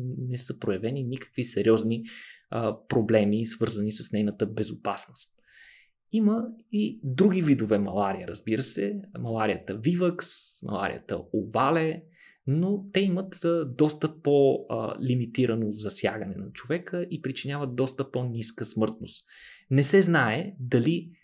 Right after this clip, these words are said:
ваксината би работила и за тях, тъй като тя първоначално е била замислена да работи срещу Plasmodium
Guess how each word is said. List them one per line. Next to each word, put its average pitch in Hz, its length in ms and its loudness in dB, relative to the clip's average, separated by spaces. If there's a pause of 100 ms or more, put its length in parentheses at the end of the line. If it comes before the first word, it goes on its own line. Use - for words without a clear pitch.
(220)
ваксината 120 500 0
би 120 200 0
работила 98 500 2
и 92 40 -10
за - 160 -12
тях, - 320 -2
тъй 139 140 0
като - 180 -12 (120)
тя 113 220 -2 (260)
първоначално 113 680 2
е 139 40 2
била 110 260 2
замислена 135 600 -2
да 139 120 -2
работи 107 400 0
срещу - 360 -6
Plasmodium 101 680 0